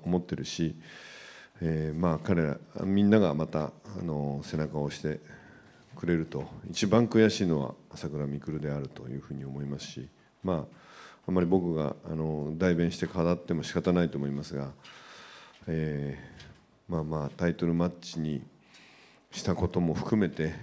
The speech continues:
いろんなものを背負わせすぎたかなという気がしないでもなくて、ちょっと、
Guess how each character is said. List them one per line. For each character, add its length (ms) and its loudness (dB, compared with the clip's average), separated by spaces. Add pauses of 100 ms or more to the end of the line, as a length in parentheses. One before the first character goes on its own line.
(120)
い 80 -2
ろ 140 2
ん 80 2
な 40 2
も 140 4
の 180 4
を 80 2
背 140 -8
負 120 2
わ 40 2
せ 240 0
す 220 -6
ぎ 80 0
た 120 -6
か 120 -6
な 240 -2
と 180 -10
い 240 -2
う 80 -10 (500)
気 140 -2
が 80 4
し 160 2
な 120 12
い 40 12
で 80 8
も 80 4
な 80 2
く 80 -6
て、 120 -4
ち 100 -2
ょ 20 4
っ 40 0
と、 300 -2